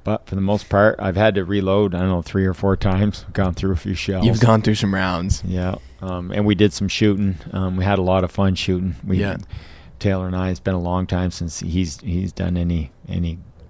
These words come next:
Speaker 1: long range shooting, and I don't know, we must have been shooting five or six hundred yards there.
Speaker 2: Yeah.
Speaker 1: And, uh, we'll try and get that clip on for you guys to watch, um, on YouTube, and
Speaker 2: Yeah.
Speaker 1: that should be pretty good.
Speaker 2: First couple rounds were prone 'cause to do our, uh,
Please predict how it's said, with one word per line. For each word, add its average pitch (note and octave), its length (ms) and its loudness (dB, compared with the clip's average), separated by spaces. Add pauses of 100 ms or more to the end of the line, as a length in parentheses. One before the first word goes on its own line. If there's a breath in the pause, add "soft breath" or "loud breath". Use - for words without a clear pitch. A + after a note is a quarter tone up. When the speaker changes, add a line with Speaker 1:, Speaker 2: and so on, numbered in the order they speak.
(160)
Speaker 1:
long F2 240 -4
range F2 240 -4
shooting, F2+ 340 -8
and F2 140 -4
I F2+ 80 0
don't F2 120 0
know, F2 60 -2
we F2 80 -2
must E2+ 240 -4
have - 80 -16
been E2 100 -4
shooting E2+ 300 -6
five E2+ 260 -4
or E2+ 60 -6
six - 260 -10
hundred F2 300 -6
yards E2+ 340 -4
there. F2 260 -4 (420 loud breath)
Speaker 2:
Yeah. G#2+ 120 0 (160)
Speaker 1:
And, E2+ 320 -2
uh, E2+ 260 -4 (320)
we'll F2+ 260 -4 (200)
try F2+ 140 -6
and E2+ 100 -6
get E2+ 140 -6
that F2+ 180 -6
clip F2+ 300 -8
on F2 180 -4
for F2+ 120 -8
you F2+ 60 -6
guys F2 300 -4
to F#2+ 80 -8
watch, F2 560 -4
um, F2 360 -6 (140)
on F2 200 -2
YouTube, F2 460 -4
and F2+ 120 -2
Speaker 2:
Yeah. A#2 60 4
Speaker 1:
that G#2 80 2
should F2+ 140 -4
be F2 120 -2
pretty F2+ 240 -6
good. F#2 100 -2
Speaker 2:
First A2+ 240 4
couple A2 220 2
rounds G#2+ 340 2
were G2 120 -2
prone G#2 640 -2 (400)
'cause A2+ 140 0
to - 180 -4
do G#2+ 200 2
our, G2 280 0
uh, E2+ 240 -4